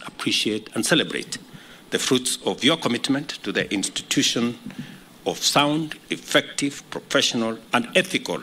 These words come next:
national security institutions that will guarantee peace and security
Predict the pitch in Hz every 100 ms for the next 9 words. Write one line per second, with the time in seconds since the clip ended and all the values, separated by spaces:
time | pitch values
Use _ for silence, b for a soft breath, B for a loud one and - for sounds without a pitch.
0 | - - B B B 120 - 131 123 -
1 | 113 98 - 160 156 - - - - 92
2 | - - - B B B - 135 147 131
3 | - 147 156 139 160 - 160 139 - -
4 | - - - - 131 - 120